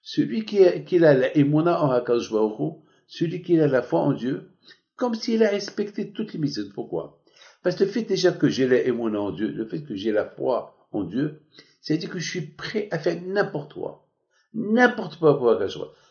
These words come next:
Lorsqu'Hachem, il voit quelqu'un qui se dit, euh,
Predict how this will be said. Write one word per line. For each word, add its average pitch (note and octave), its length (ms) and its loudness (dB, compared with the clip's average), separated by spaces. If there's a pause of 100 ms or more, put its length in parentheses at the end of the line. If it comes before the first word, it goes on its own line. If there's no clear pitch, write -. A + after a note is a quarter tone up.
(140)
Lorsqu'Hachem, E3 440 -4
il F3 60 0
voit E3 160 -2
quelqu'un A#2 500 -2 (760)
qui D#3 120 -2
se F3 180 -4
dit, D#3 420 -2 (260)
euh, - 120 -4